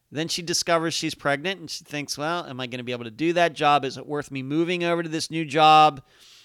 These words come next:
and then, you know, being pregnant doing this job? Can I do that?" And maybe she didn't wanna let anybody know.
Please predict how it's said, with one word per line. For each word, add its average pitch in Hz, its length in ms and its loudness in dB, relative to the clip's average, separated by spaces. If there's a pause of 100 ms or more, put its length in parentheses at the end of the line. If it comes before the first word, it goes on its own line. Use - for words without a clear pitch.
(300)
and 139 680 -4
then, 135 1000 -4 (1400)
you 131 120 -12
know, 127 60 -10
being 123 200 -12
pregnant 196 400 -2
doing 185 220 0
this 180 120 -2
job? 165 280 0
Can 131 100 -10
I 123 80 -8
do 180 280 -4
that?" 180 440 2 (1000)
And 170 800 0
maybe 143 240 -4
she 165 160 -6
didn't 165 140 -8
wanna 165 180 -4
let 156 140 -4
anybody 135 320 -4
know. 202 560 4